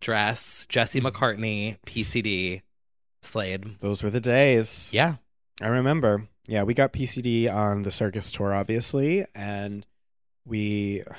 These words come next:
Speaker 2: I saw them elsewhere, but
Speaker 1: Mm-hmm.
Speaker 2: yeah,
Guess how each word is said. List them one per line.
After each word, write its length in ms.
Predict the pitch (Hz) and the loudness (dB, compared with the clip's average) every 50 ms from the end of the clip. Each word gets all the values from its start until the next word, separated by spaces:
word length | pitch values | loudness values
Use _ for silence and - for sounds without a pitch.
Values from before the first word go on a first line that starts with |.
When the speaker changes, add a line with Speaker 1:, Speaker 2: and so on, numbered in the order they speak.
| - - - _ - - | -20 -20 -20 _ -18 -14
Speaker 2:
I 40 | |
saw 180 | - - - 123 | -10 -6 -6 -4
them 140 | 113 98 101 | -4 -4 -6
elsewhere, 540 | - 85 90 87 - - 85 82 85 101 - - _ _ _ _ | -8 -10 -10 -10 -10 -10 -10 -10 -10 -12 -14 -16 _ _ _ _
but 220 | - 92 90 90 - _ _ _ _ _ _ _ _ _ - | -12 -12 -10 -10 -12 _ _ _ _ _ _ _ _ _ -12
Speaker 1:
Mm-hmm. 280 | 123 104 120 135 147 151 143 - _ _ _ _ _ _ _ _ _ _ _ | -10 -8 -8 -8 -8 -10 -12 -16 _ _ _ _ _ _ _ _ _ _ _
Speaker 2:
yeah, 200 | 208 208 208 202 | -2 -2 -2 -2